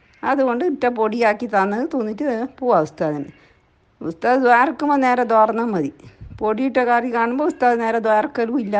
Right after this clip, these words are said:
എന്ന് പറയുന്നു. ഇനിയിപ്പോൾ നിങ്ങൾ ഇങ്ങനെ ഞങ്ങളെ പെണ്ണുങ്ങളെ പറ്റിയിട്ട് പറയാൻ കഴിഞ്ഞെങ്കിൽ പെണ്ണുങ്ങൾ പള്ളീൻ്റെ അടുത്ത് തന്നെ വന്നിട്ട് ഒരു ബാല് പെണ്ണുങ്ങൾ അങ്ങോട്ട് പറയാൻ കഴിയും മൈക്കെടുത്ത്. ഇല്ലാങ്കിൽ തന്നെ ഇപ്പോൾ പഞ്ചായത്ത് മെമ്പർ, ആ മെമ്പർ,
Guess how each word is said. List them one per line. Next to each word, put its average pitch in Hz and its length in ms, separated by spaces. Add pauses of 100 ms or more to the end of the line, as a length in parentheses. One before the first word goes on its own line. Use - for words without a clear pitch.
എന്ന് 247 160
പറയുന്നു. 156 240 (800)
ഇനിയിപ്പോൾ 320 460
നിങ്ങൾ 277 180
ഇങ്ങനെ 269 200
ഞങ്ങളെ 247 260
പെണ്ണുങ്ങളെ 240 400
പറ്റിയിട്ട് 220 300 (100)
പറയാൻ 202 360
കഴിഞ്ഞെങ്കിൽ 226 460
പെണ്ണുങ്ങൾ 214 400
പള്ളീൻ്റെ 226 400
അടുത്ത് 220 200
തന്നെ 208 340
വന്നിട്ട് 220 400
ഒരു 202 200
ബാല് 196 360
പെണ്ണുങ്ങൾ 220 420 (480)
അങ്ങോട്ട് 247 400
പറയാൻ 196 320
കഴിയും 180 180 (640)
മൈക്കെടുത്ത്. 175 560
ഇല്ലാങ്കിൽ 226 380
തന്നെ 254 180
ഇപ്പോൾ 247 180
പഞ്ചായത്ത് 240 540
മെമ്പർ, 226 320 (160)
ആ 226 40 (140)
മെമ്പർ, 226 300